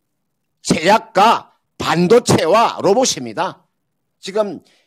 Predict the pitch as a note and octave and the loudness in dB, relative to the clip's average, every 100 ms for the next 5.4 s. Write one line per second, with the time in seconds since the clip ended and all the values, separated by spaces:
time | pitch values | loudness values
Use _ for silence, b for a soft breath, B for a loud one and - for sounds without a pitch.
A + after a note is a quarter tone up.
0 | - A3+ G3+ F#3 F#3 E3+ E3+ F3+ E3 - | -2 0 0 0 0 0 0 0 0 -6
1 | _ _ _ _ _ _ D3 D3 D3 D3 | _ _ _ _ _ _ -8 -6 -4 -4
2 | G#3 F3 E3 E3 C3+ E3 D#3 C#3+ D3+ F#3+ | -6 -4 -4 -4 -4 -4 -4 -2 0 -2
3 | - F3+ D#3+ D#3+ D3 D3+ D3+ F3+ F3+ E3 | -2 -2 0 -2 -4 -4 -2 -2 0 0
4 | D3+ D3 E3+ C#3+ B2+ C#3 D3+ - C#3 E3+ | 0 -2 -2 -2 -6 -8 -8 -4 -2 -2
5 | - E3+ D#3+ - | -6 -6 -6 -6